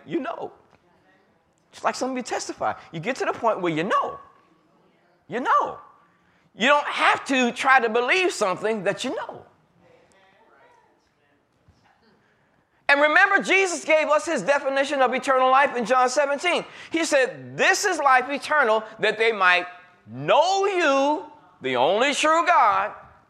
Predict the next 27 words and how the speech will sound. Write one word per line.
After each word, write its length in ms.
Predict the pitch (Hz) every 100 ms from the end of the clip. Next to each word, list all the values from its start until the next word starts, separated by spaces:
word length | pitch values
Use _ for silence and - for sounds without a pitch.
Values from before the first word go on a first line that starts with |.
| _
and 180 | 113 113
Jesus 380 | 104 127 123 -
Christ, 380 | 120 92 - -
whom 200 | 87 90
you 80 |
sent." 220 | 95 82 67 - _ _ _ _ _ _ _ _ _ _ _ _ -
Wow. 80 | - - - _ _ _ _ _
So 220 | - -
it's 80 | 196
by 240 | 160 196 180
this 180 | 175
life 480 | 185 233 262 165 - _ _ _ -
that 140 | 143
we 140 | 143 156
really, 360 | 196 247 170
really 340 | 156 247 165 151
get 220 | 196 -
to 100 | 151
know 180 | 165 175
God. 300 | 427 392 330 -
We 100 | -
start 280 | 214 196 190
understanding 640 | 190 185 180 233 262 233 175
what's 180 | 180 -
in 200 | 202 185
his 160 | 175
life, 420 | 233 508 - 466